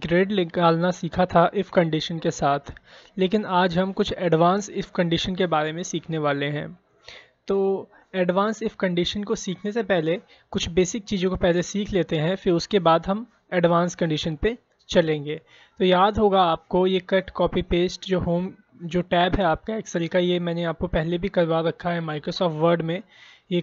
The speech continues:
कट कैसे होता है, कॉपी कैसे होता है, पेस्ट कैसे होता है, I think ये आपको आता ही होगा। एक बार मैं आपको रिवाइज करवा देता हूँ फॉर्मेट पेंटर को कि फॉर्मेट पेंटर क्या होता है। जैसे कि देखिए, मैंने इस सेल के अंदर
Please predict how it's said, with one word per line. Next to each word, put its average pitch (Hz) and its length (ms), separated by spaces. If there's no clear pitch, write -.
कट 180 200
कैसे 180 300
होता 175 260
है, 175 100
कॉपी 175 320
कैसे 175 280
होता 170 200
है, 175 120
पेस्ट 175 280
कैसे 180 240
होता 175 280
है, 165 100
I 156 40
think 180 220
ये 180 80
आपको 160 320
आता 151 280
ही 196 160
होगा। 160 360
एक 170 260
बार 180 220
मैं 190 140
आपको 180 220
रिवाइज 165 360
करवा 175 280
देता 156 240
हूँ 160 180
फॉर्मेट 160 400
पेंटर 165 400
को 170 180
कि - 80
फॉर्मेट 165 420
पेंटर 175 360
क्या 180 200
होता 147 300
है। 139 260
जैसे 180 360
कि 190 100
देखिए, 170 420
मैंने 175 280
इस - 260
सेल 165 200
के 180 120
अंदर 156 340